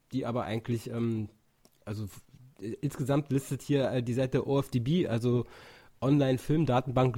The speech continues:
listet achtunddreißig Filme von ihm auf, vierzehn Drehbücher und, ähm, ja, also diese achtunddreißig Filme, von denen kenn ich sonst wirklich nicht so viel. Da ist dann sowas wie Warte, bis es dunkel ist,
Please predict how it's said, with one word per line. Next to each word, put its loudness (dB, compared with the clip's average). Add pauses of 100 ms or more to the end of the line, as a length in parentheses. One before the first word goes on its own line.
listet 2
achtunddreißig 2
Filme 4
von -2
ihm -2
auf, 0 (760)
vierzehn 4
Drehbücher 4 (140)
und, 0
ähm, 4 (800)
ja, 6
also 4
diese 2
achtunddreißig 2
Filme, 6
von 0
denen 4
kenn 2
ich -2
sonst -2
wirklich -2
nicht 2
so -6
viel. -4 (100)
Da -2
ist -6
dann 0
sowas -2
wie 0 (500)
Warte, 2
bis -2
es -2
dunkel 4
ist, 0